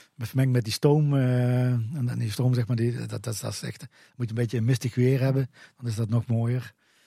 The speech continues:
En dat geluid natuurlijk van zo'n, eh, optrekkende stoomlocomotief,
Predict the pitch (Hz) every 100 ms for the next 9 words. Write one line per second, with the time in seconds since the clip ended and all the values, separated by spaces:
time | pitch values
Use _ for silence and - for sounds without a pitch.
0 | _ - 113 - 117 123 123 120 123 120
1 | 117 117 117 117 113 120 113 131 117 117
2 | 110 110 110 110 107 - - _ - 131
3 | 120 123 123 117 117 127 131 -